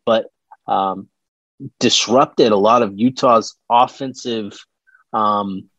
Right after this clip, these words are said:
just a lot of their offensive flow, uh, you know, a lot of their momentum. Uh, they, they had a couple of drives where it seemed like,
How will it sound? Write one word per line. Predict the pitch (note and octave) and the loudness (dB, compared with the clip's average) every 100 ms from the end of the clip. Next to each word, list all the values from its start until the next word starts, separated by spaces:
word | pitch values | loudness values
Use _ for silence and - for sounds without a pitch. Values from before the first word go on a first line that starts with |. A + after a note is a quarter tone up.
| _ _ _ - - | _ _ _ -8 -6
just | - - | -6 -6
a | - | 0
lot | B2+ C3 | 4 4
of | A#2+ | 6
their | B2 A#2+ | 6 4
offensive | B2 - A#2+ - | 2 -2 -14 -14
flow, | - A#2 E3+ - _ _ _ _ _ | -4 0 0 -2 _ _ _ _ _
uh, | G#2+ G#2+ G2+ G2+ G#2 - | -10 -8 -8 -8 -8 -6
you | B2 A2 | -6 0
know, | G#2+ A2 | 2 2
a | G#2+ A2+ | 0 0
lot | A2 A2+ B2 | 4 4 6
of | |
their | B2 A#2+ | 4 6
momentum. | B2 A2 A#2+ D#3+ - - _ _ _ _ - | 6 4 0 -2 -6 -8 _ _ _ _ -6
Uh, | G2+ G#2 G#2+ | -2 -2 -2
they, | A2 A#2 A2+ G#2 A2+ | 0 2 0 -2 -2
they | A#2 | 0
had | B2+ A#2 | 2 2
a | A2 | 2
couple | - B2+ D3 C3 | 0 0 2 0
of | G#2+ | 2
drives | G2+ A2+ C3+ D#3 - | 2 4 4 0 -4
where | A#2+ A#2 | -6 -6
it | - | -8
seemed | - B2+ C3+ | -10 -6 -2
like, | B2+ A#2 - | 0 -2 -4